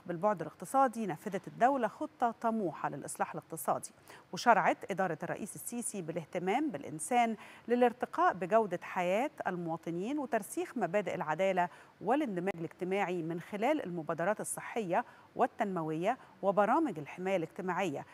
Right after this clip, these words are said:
بهدف توفير الحماية الاجتماعية للأفراد من مسكن كريم وعيشة آمنة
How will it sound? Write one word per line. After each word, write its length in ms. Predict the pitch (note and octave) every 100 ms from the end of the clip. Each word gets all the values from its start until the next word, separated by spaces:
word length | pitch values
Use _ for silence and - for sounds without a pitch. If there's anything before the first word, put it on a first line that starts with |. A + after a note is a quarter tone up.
| - -
بهدف 380 | F#3 G3+ E3+ D#3
توفير 420 | - E3 - G3+
الحماية 420 | D#3 - C#3+ A3
الاجتماعية 640 | C#4+ G#3 - F3+ E3 G#3 E3+
للأفراد 640 | D#3 - - F3 F#3+ D4+ - - - -
من 160 | F#3+
مسكن 340 | F#3+ - D3+ C#3+
كريم 500 | D3+ D3+ G#3+ D4+ G#3+
وعيشة 360 | D3+ E3+ - - D3
آمنة 400 | G#3 C4+ A#3+